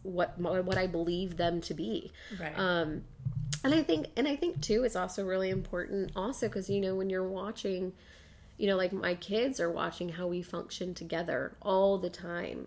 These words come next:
Speaker 1: So, you know, and, but that also how they learn and perceive is different. You know, like, Leo is going to be getting her driver's license soon. Like, so it was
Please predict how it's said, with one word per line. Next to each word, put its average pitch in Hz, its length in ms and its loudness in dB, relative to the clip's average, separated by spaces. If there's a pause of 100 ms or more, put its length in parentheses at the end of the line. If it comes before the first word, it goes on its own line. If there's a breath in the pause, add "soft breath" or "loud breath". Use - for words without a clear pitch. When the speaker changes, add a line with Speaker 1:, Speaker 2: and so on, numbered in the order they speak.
Speaker 1:
So, 180 580 2 (320 loud breath)
you 208 80 0
know, 196 160 4
and, 190 320 0 (380)
but 202 160 0
that 190 240 2
also 208 240 0
how 202 180 -4
they 190 240 2
learn 175 400 0
and 165 160 -6
perceive 151 800 -6
is 170 220 -4
different. - 640 -6
You 175 60 0
know, 160 120 2
like, 165 300 0
Leo 180 580 4
is 165 480 2 (380 loud breath)
going 180 360 0
to 185 140 -2
be 180 180 -2
getting 165 280 2
her 185 120 0
driver's 254 540 0
license - 680 -6
soon. - 400 -6
Like, 104 220 -2
so 185 360 2
it 196 120 0
was 190 240 2